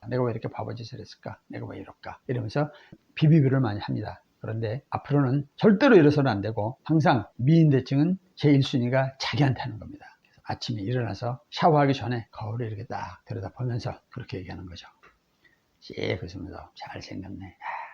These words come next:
정말 멋지네." 자기 칭찬을 하는 겁니다. 그리고 미인 대칭은 시작하고 밖에 나와서 이제 많은 사람들 만날 때마다 미인 대칭을 계속 실천하다 보면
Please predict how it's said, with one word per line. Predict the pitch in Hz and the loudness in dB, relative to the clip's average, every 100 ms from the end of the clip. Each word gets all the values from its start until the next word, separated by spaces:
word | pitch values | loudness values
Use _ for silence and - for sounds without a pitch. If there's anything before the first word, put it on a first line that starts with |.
| _ _ | _ _
정말 | - 95 92 120 | -18 -12 -4 0
멋지네." | 113 - - 95 - _ _ | 0 -4 -12 -12 -14 _ _
자기 | - - 98 | -12 -10 -10
칭찬을 | - - - 101 | -10 -12 -12 -16
하는 | - 139 | -16 -20
겁니다. | _ _ - _ _ _ _ - | _ _ -20 _ _ _ _ -8
그리고 | 123 131 | -6 -4
미인 | 110 135 165 | 2 4 6
대칭은 | 143 - 135 123 | 4 2 -2 -2
시작하고 | - 139 - 196 185 - - _ - | -2 -2 0 4 4 2 -8 _ -14
밖에 | - - | -10 -4
나와서 | 117 101 101 190 | -2 -2 -2 2
이제 | 151 117 | 2 2
많은 | 101 117 113 110 | 0 0 0 -2
사람들 | 104 95 98 104 - | -4 -8 -10 -14 -12
만날 | - 101 | -12 -12
때마다 | - 107 139 - _ _ | -14 -8 -8 -8 _ _
미인 | 110 107 101 | -8 -6 -6
대칭을 | 98 - 90 | -10 -14 -16
계속 | - - - | -16 -16 -12
실천하다 | - 143 - 117 101 | -8 -8 -4 -6 -4
보면 | 127 123 123 | -6 -4 -4